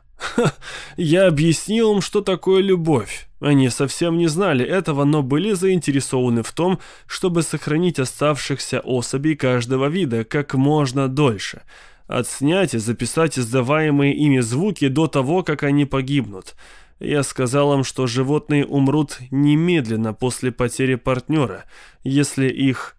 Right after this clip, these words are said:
не будут постоянно любить и ласкать. Я показал им, как это надо делать на примере утки, которая и была вторым животным, потерявшим своего партнера. К счастью,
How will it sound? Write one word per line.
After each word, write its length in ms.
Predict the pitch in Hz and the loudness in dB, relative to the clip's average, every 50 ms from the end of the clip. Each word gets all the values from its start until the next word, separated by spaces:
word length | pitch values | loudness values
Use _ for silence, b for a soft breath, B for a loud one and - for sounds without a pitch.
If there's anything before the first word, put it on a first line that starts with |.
| _ - | _ 0
не 160 | 135 131 123 | 0 0 2
будут 320 | 110 123 139 156 151 - | 2 2 0 0 0 0
постоянно 500 | - 143 139 - - 135 131 131 127 127 | -2 -4 -4 -2 -2 -2 0 2 2 2
любить 480 | 127 123 123 117 107 135 185 190 - - | 2 2 0 2 0 0 0 0 -2 -4
и 20 | |
ласкать. 640 | 165 143 127 123 - - - 113 98 - - - b b b b b b b b b | -2 -2 -2 -4 -4 -6 -8 -8 -8 -8 -10 -14 b b b b b b b b b
Я 220 | - 220 214 196 160 | -4 -2 0 0 0
показал 520 | - 143 135 143 135 123 156 165 165 165 | 0 -2 0 0 0 0 2 2 2 4
им, 140 | 160 151 143 | 4 2 2
как 300 | - - 160 151 - 147 | 2 0 0 0 0 0
это 140 | - - 139 | 0 0 0
надо 220 | 131 131 127 123 | 0 2 2 0
делать 480 | 113 113 139 165 185 190 175 - - - | 2 2 0 0 2 0 -2 -2 -4 -4
на 180 | 123 127 139 | -2 0 0
примере 380 | 135 156 156 165 175 175 175 180 | 0 0 0 2 2 2 2 2
утки, 440 | - 202 202 151 - - - - - - | 2 0 0 -2 -2 -4 -12 -18 -12 -10
которая 380 | - 113 - 120 123 127 127 | -10 -6 -4 -2 0 0 0
и 140 | - - 135 | 0 0 0
была 320 | 123 120 123 120 139 180 | 0 0 0 2 2 0
вторым 400 | 185 - - 143 135 143 139 135 | 0 0 0 0 2 2 2 2
животным, 580 | 110 110 120 110 113 131 147 - - 160 151 135 B B B B B B B - | 2 0 0 0 0 0 -2 -2 0 -2 -2 -2 B B B B B B B -12
потерявшим 600 | - 110 - 123 123 131 135 131 - - 131 131 | -10 -6 -2 0 2 2 2 0 0 -2 -2 -2
своего 360 | 123 - - 127 127 127 131 123 | -2 -2 -2 0 0 0 0 0
партнера. 680 | - 135 131 123 - 131 131 123 107 92 98 - - - - - _ _ | 0 -2 -2 -2 -2 -2 -2 -2 -2 -4 -8 -12 -16 -20 -20 -20 _ _
К 60 | - | -12
счастью, 680 | - - - 202 180 151 - - - 151 151 135 117 107 | -6 -4 0 0 0 0 -2 -2 -2 0 0 0 -2 -4